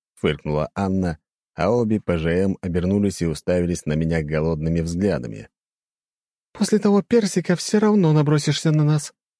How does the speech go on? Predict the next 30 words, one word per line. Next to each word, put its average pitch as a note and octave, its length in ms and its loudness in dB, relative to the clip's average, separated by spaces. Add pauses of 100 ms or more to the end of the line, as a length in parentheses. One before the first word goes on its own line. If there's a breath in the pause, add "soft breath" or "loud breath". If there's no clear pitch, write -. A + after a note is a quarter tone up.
(1080)
«Вообще-то, D2+ 880 0 (180)
на E2 160 2
вечер F#2 460 2
и E2+ 40 2
ночь A#2+ 360 0
у D2 80 -4
нас F2+ 260 0
иные G#2+ 340 2
планы, C#2 460 -4 (540)
и C#2+ 100 0
лучше G#2+ 320 0
бы G#2+ 140 2
всем A#2 400 0
нам G#2 240 0
сохранить F2+ 560 -2
побольше F2+ 420 -2
сил». D2 380 -4 (800)
В E2 100 -6
моих E2+ 240 0
руках F2+ 480 -2
появился F2 440 -2
мешочек E2+ 460 -4
со - 160 -6
слезами, F2 560 -4 (560)
и E2 100 0
я G2+ 200 2
достал G2 400 -2
одну E2+ 220 0
из F2 100 -4
слезинок. E2+ 580 -4